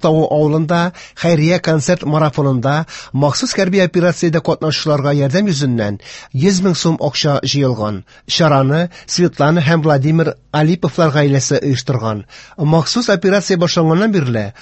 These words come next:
районда волонтерлык эшчәнлеген җәелдергән гаилә бу юлы да бик тырышкан. Авыл халкы кабат бердәмлекнең көчен күрсәткән. "Без бит бөек якташыбыз, Советлар Союзы герое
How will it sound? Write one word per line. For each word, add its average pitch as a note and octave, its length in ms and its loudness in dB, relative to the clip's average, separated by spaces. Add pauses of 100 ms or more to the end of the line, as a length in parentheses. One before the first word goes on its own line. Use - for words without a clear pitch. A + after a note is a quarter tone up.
(120)
районда D#3 640 2
волонтерлык D#3+ 640 0
эшчәнлеген D#3+ 540 0
җәелдергән D3 580 0
гаилә C#3 400 2 (140)
бу D3+ 240 0
юлы E3+ 240 2
да D3 140 2
бик C#3 180 -4
тырышкан. A#2+ 560 -2 (300)
Авыл F#3 260 4
халкы C#3+ 500 0
кабат C3 480 -2
бердәмлекнең D3+ 720 2
көчен C#3+ 320 -2
күрсәткән. B2 560 -4 (340)
"Без D3+ 320 0
бит F3+ 240 -2
бөек F3 240 2
якташыбыз, D#3 640 0 (200)
Советлар F3 420 0
Союзы F3 360 2
герое D3 580 2